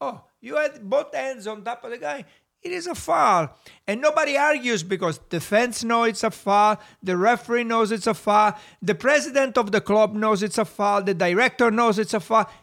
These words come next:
Everybody knows that it's a foul. In soccer,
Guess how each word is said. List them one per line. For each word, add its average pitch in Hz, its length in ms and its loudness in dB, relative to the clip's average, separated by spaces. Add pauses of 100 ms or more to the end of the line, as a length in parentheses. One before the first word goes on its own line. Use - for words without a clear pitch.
Everybody 254 500 -6
knows 208 300 -2
that 196 120 -6
it's 196 140 -6
a 202 60 -6
foul. 202 280 0 (200)
In 196 160 2
soccer, 240 680 2